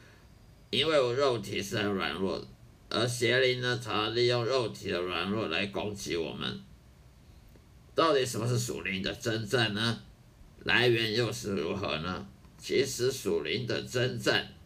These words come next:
英文也就是 spiritual warfare，意思就是指撒旦魔鬼以及他的部下邪灵的攻击，英文就是 demon or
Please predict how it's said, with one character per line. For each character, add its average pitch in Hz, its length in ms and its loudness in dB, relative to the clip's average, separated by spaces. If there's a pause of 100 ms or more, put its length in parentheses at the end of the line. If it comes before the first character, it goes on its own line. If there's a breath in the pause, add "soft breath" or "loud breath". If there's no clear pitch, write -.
英 135 300 -2
文 107 320 -2 (140)
也 87 200 -2
就 107 220 -2
是 110 260 -2
spiritual 117 800 2
warfare， 110 680 0 (600 loud breath)
意 175 220 2
思 104 220 -4
就 117 240 -2
是 117 180 -4
指 85 300 -8
撒 131 340 2
旦 123 260 0
魔 92 400 -4
鬼 90 200 0
以 67 140 -6
及 - 200 -8
他 107 280 0
的 104 280 -4 (380 loud breath)
部 131 200 0
下 104 360 4
邪 98 400 0
灵 101 200 2
的 95 120 -6
攻 90 280 -4
击， - 440 -8 (440 loud breath)
英 139 220 0
文 113 180 2
就 95 80 -6
是 101 300 -6
demon 147 460 0 (360)
or 104 240 -2